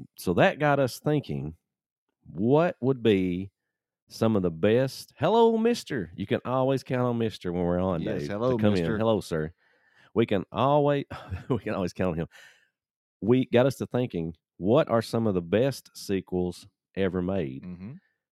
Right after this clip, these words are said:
Speaker 1: Just by this discussion. And so, Dave, I went through and sort of got, I have eleven, but I can think I can narrow it up. What's up, fellas?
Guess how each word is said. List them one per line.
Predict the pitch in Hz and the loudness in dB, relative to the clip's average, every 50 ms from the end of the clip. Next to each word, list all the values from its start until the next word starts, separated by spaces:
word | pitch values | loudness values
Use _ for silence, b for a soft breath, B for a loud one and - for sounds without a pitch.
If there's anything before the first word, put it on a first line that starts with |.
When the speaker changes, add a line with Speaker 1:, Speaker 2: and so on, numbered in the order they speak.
| _ _ - | _ _ -6
Speaker 1:
Just | 90 95 - - | -4 -4 -2 -2
by | - 90 | -2 0
this | 90 98 92 | 0 0 -2
discussion. | - 85 - - - 92 92 85 - - 67 65 67 71 _ _ _ _ _ _ _ _ _ _ _ _ _ _ _ _ _ - - _ _ - | -4 -8 -8 -6 -4 -2 -2 -4 -6 -8 -12 -12 -12 -14 _ _ _ _ _ _ _ _ _ _ _ _ _ _ _ _ _ -20 -20 _ _ -10
And | 82 80 | -10 -6
so, | - 95 87 | -4 -4 -2
Dave, | 87 92 98 92 | 0 2 2 2
I | 98 107 | 2 2
went | 110 110 - - - | 2 0 -2 -2 -2
through | - 98 98 92 | -2 0 0 0
and | 92 87 85 - _ | 0 -4 -8 -12 _
sort | - - - 120 120 | -16 -6 -2 -2 0
of | 120 107 | 0 -2
got, | 101 101 95 95 87 - _ _ - | -2 -2 -2 -4 -4 -8 _ _ -10
I | 101 | -6
have | 107 143 143 123 98 | -4 -4 -2 -2 -2
eleven, | 90 85 87 101 110 113 113 110 113 113 113 110 107 | -4 -2 0 2 4 4 4 4 2 -2 -4 -4 -4
but | 95 87 | -4 -2
I | 95 98 | -2 -2
can | 107 - 90 | -2 -4 -6
think | - 101 92 98 | -4 -4 -2 -2
I | 95 | -4
can | - - 82 85 | -4 -4 -4 -2
narrow | 90 92 98 101 98 92 87 90 | 0 0 2 2 4 4 2 2
it | 90 92 82 | 0 0 2
up. | 98 104 104 - - - _ | 2 2 2 0 -4 -12 _
What's | - 101 - - | -10 -8 -4 -4
up, | 98 - - | -4 -4 -4
fellas? | - 82 85 85 87 85 - | -4 -4 -4 -4 -4 -6 -10